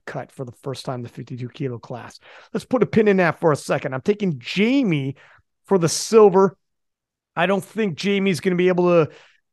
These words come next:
to catch up to Megan's top end overall strength if Megan can make the cut and keep that strength. Let's talk about the bronze medal, though.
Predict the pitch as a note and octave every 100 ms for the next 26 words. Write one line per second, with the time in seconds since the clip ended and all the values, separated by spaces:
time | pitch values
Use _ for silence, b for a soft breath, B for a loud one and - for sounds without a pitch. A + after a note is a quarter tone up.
0 | _ - F3+ - E3+ D#3+ G3+ E3+ F3 E3
1 | E3 D#3+ - F#3 D#3 - E3 E3 D3+ E3
2 | D#3 - E3+ D#3+ - E3+ - D#3+ D#3+ D#3
3 | D#3 - D3 C#3+ - D3 D#3 D3+ - D#3+
4 | C3+ - b b - D3 F3+ F3+ E3 C#3
5 | - - C#3+ A2+ _ _ _ _ D#3 F#3
6 | - G3+ F#3+ F3 D#3+ B2+ C#3+ C3 C3 B2+
7 | C3+ A#2+ A#2 A2+ G2+